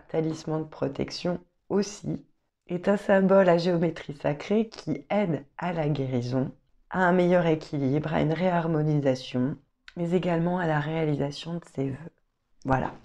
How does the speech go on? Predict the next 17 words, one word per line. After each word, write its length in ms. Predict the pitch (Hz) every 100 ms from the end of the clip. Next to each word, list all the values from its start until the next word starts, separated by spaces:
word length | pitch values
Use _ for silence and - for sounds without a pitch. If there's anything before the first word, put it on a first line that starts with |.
| - _ _ _ _
On 80 | 180
va 180 | 175 185
voir 180 | 196 196
maintenant 440 | 170 165 - 180
ici, 540 | 175 156 - 196 220 - -
euh, 260 | 180 175 170
quelle 200 | - 175
fleur 340 | - - 226 139
de 140 | 90
bac 300 | 85 87 - -
pourrait 260 | - 190
vous 280 | 185 175 160
aider 180 | 170 208
émotionnellement, 920 | 202 170 - 196 180 165 156 147 147 _ - - - - - - -
euh, 80 | 50 50 -
pour 380 | - 214 226 214 - - - -
ces 280 | - -